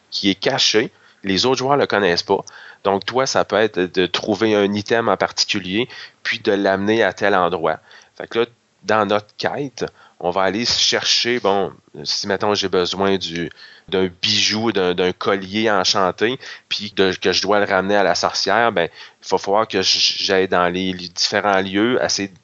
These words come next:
de, de fouiller partout pour aller trouver mon collier et l-, t-, ensuite, ben, trouver la sorcière, parce qu'évidemment, ça sera peut-être pas aussi simple que ça. Ça sera pas un endroit qui va être marqué collier caché, puis, euh, je sais pas moi, la, la tanière de la sorcière.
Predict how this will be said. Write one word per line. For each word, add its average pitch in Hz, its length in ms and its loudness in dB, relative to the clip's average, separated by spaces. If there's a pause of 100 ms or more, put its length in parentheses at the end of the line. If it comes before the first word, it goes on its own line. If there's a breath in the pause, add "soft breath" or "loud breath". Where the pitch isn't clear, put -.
de, 90 260 2
de 87 140 -2
fouiller 98 500 -2
partout - 440 -4 (280 loud breath)
pour 98 160 0
aller 95 140 2
trouver 104 340 0
mon 104 200 2
collier 95 600 -2
et 98 120 -2
l-, 101 160 -4 (200)
t-, - 160 -4
ensuite, 120 400 2
ben, 87 160 0
trouver 101 260 0
la 92 120 2
sorcière, 113 400 0
parce - 140 -4
qu'évidemment, 92 440 0 (320 loud breath)
ça 95 100 -6
sera 104 140 -2
peut-être 107 220 -2
pas 139 80 2
aussi - 240 0
simple 113 280 0
que 92 120 2
ça. 110 220 0 (340 loud breath)
Ça - 100 -6
sera 95 160 0
pas 117 140 0
un 110 100 0
endroit 95 340 2
qui - 120 -8
va 98 80 2
être 101 80 -4
marqué 101 320 -2
collier 98 420 -2
caché, 98 500 0 (320 loud breath)
puis, 98 360 -6
euh, 78 580 2
je - 140 -2
sais - 140 -2
pas 95 120 0
moi, 90 160 0
la, 78 160 0
la 80 140 0
tanière 98 420 2
de 98 60 -2
la 90 80 0
sorcière. - 440 -2